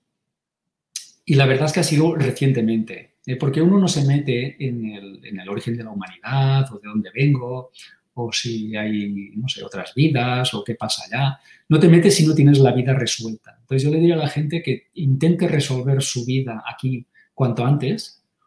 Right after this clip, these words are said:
porque entonces podrá meterse en otros temas, ¿eh? Aunque sea tocar la guitarra, da igual, pero podrá, pues, filosofar, ¿sabes? Leer, averiguar, investigar, hacer lo que quiera. Entonces, eso es un poco lo que estoy haciendo yo, aprovechando estos años en los que puedo hacer lo que, lo que quiera,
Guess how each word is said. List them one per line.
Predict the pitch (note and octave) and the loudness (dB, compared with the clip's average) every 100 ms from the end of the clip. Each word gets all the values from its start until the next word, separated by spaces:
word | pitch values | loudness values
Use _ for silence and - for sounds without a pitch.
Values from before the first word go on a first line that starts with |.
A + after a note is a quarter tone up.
| _ | _
porque | D3+ E3 | -2 2
entonces | G3+ A3 | 2 2
podrá | A#3+ F#3+ G3 G#3 G3 | 0 -2 -2 -4 0
meterse | E3+ F3 D#3 G3 | 0 0 0 0
en | F#3+ | 0
otros | E3+ C#3 | 0 -2
temas, | E3 D#3 G2+ | 0 0 -2
¿eh? | C#3+ | -6
Aunque | E3 C#3 | -4 -4
sea | G3 | -4
tocar | - E3+ | -4 -2
la | E3 | 0
guitarra, | C3+ A#2+ A2 F#2 C3 | 0 -2 -8 -6 -2
da | |
igual, | C3+ A2+ G2 - | -2 -2 -8 -10
pero | B2 B2 | -10 -6
podrá, | C3 D3 F3 F3 | -2 0 0 0
pues, | D3+ | -4
filosofar, | - A#2+ A2+ - - D3+ D#3+ D3+ D3+ D3+ | -2 -4 -4 -10 -4 0 0 0 -4 -4
¿sabes? | - F3 G3+ - _ _ _ | -4 -4 -4 -8 _ _ _
Leer, | C3 G#2 C3+ F3 E3 D#3+ | -10 -2 2 6 6 6
averiguar, | C3+ A#2 G#2+ C3+ E3+ E3 | 4 0 -2 0 0 2
investigar, | D3 A#2+ - A#2 C#3+ D3 | 0 -2 -4 -4 -2 -2
hacer | C3+ D#3 | -2 0
lo | C#3+ | 0
que | C3 | 0
quiera. | A#2+ A2+ | -2 -4
Entonces, | A2+ C#3+ C#3 D#3 | -2 2 2 2
eso | |
es | F3+ | 4
un | E3 | 4
poco | E3 E3+ | 4 2
lo | |
que | C#3+ | 2
estoy | - D3 | 2 0
haciendo | C3+ C#3 C3 | 4 4 4
yo, | C#3+ C#3+ | 2 2
aprovechando | C#3 B2+ B2 B2+ C3 | -2 -8 -8 -4 -2
estos | C3 C3+ | -2 -4
años | C3+ C3 C#3+ - - _ _ _ _ | -2 -2 -2 -4 -12 _ _ _ _
en | B2 | -2
los | B2 | 0
que | - | 0
puedo | - C3+ | 2 2
hacer | C3+ C3 | 4 2
lo | B2 | 2
que, | A#2+ B2 B2 A#2+ A2+ | 0 -2 -2 -4 -6
lo | |
que | A#2+ A#2 | -4 -2
quiera, | D3 D3 C3+ G#3+ | 4 4 4 -2